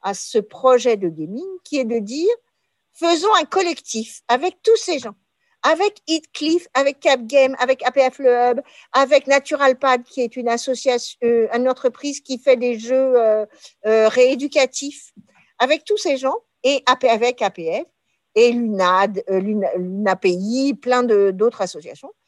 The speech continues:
Regroupons-nous, travaillons sur l'accessibilité du jeu vidéo, faisons un collectif pour avoir du poids,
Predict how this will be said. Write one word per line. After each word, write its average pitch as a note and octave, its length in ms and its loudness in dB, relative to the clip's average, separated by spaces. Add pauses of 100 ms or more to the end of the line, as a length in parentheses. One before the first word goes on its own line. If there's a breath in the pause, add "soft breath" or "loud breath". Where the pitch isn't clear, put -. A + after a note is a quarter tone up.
(240)
Regroupons-nous, B3+ 1080 0 (480)
travaillons E4+ 640 2
sur B3+ 220 -4
l'accessibilité A3+ 840 -4
du F#3+ 160 -10
jeu F3 160 -6
vidéo, D#3 520 -10 (640 soft breath)
faisons E4 400 0
un C#4+ 100 2
collectif C#4+ 760 -4
pour A#3+ 140 2
avoir A3 260 4
du G#3+ 160 -8
poids, - 480 0